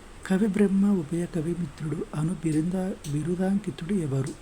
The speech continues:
తిక్కన సోమయాజి కవి. తొలిటి కథలకు ఉదాహరణ ఇతిహాసాలు, మహాభారతం, శ్రీమద్ రామాయణం ఇవన్నీ. మాతృదేవోభవ,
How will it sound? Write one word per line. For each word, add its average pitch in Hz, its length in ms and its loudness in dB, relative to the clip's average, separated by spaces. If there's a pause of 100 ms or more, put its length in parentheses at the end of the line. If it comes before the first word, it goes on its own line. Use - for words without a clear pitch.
(840)
తిక్కన 196 320 0
సోమయాజి 165 760 -2
కవి. - 440 -8 (2250)
తొలిటి 202 400 0 (300)
కథలకు 170 520 0
ఉదాహరణ 156 600 -4 (220)
ఇతిహాసాలు, 170 840 -2
మహాభారతం, 156 960 -2
శ్రీమద్ 151 360 -4
రామాయణం 143 640 -2 (380)
ఇవన్నీ. 143 480 0 (1080)
మాతృదేవోభవ, 185 960 0